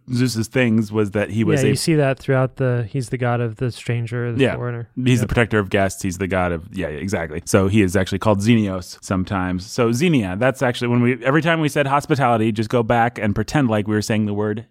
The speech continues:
Speaker 1: Xenia, and then you'll think we're really smart because that's the word that we could have been saying. Is there anything else you guys wanna say about the topic of hospitality in this thing?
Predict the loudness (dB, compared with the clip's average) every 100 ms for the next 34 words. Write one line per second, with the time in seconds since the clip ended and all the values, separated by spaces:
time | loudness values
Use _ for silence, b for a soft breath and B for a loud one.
0 | _ -8 -2 2 2 0 -2 0 0 0
1 | 0 0 0 2 0 -2 -4 -4 -4 -6
2 | -8 -2 -2 0 -2 -2 -2 -2 -2 -6
3 | -4 -2 2 4 4 2 0 2 2 -2
4 | _ 0 0 2 2 0 2 0 2 0
5 | 2 2 2 2 2 0 -4 -6 0 2
6 | 2 0 -2 0 0 0 -4 0 2 2
7 | 2 2 2 0 0 0 2 0